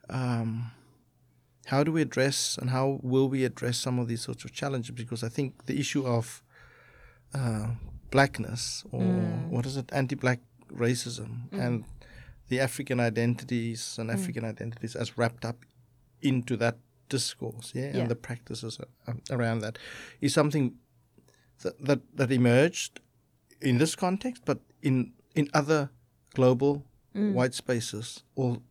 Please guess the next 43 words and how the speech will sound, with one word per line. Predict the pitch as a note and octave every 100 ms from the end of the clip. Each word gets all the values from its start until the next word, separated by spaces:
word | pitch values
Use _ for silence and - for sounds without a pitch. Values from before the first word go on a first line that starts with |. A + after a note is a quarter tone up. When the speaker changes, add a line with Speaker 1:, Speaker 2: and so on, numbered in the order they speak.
| _ _
Speaker 1:
also. | C#3 C3 A#2+ F#2 - -
And | A#2+ A2 A#2
so | -
we | A2+ A2+
have | A2+
similar | A#2 B2+ A#2+ A2
sorts | A2+ G#2+
of | G#2+
issues | A2 A#2 A2+
and | A2
challenges, | - A#2 A2+ A2+ A2+ - -
Speaker 2:
Mm. | G#3 F#3+ - _
Speaker 1:
whether | B2 A#2
it's | A2+
Sweden, | - B2+ B2+ C3+ C3+ -
Poland, | C3 B2+ C3 C#3 -
Speaker 2:
Mm. | G#3+ G#3 G3 G3+ -
Speaker 1:
places | - D#3+ C#3+
that | C3+ B2+ -
we | C3
don't | C3+ C3+
even | B2 A#2+
think | D#3+ D3
about, | - G2 G#2+
Speaker 2:
Mm. | - G#3+
Speaker 1:
right? | G3 -
Because | C3+ B2 A2+
we | A#2
think | A#2 B2
of | A#2+
just | A#2 A#2+ -
the |
former | A#2+ A#2+ A#2 A2
British | A2 A#2 A#2+
colonies | - A#2 A#2 A#2+ A#2+
and, | A#2 A#2
and | A#2 A#2+
so | -
on. | C3 B2
So | C3+
I |
think, | C3 E3 -
Speaker 2:
Mm. | G#3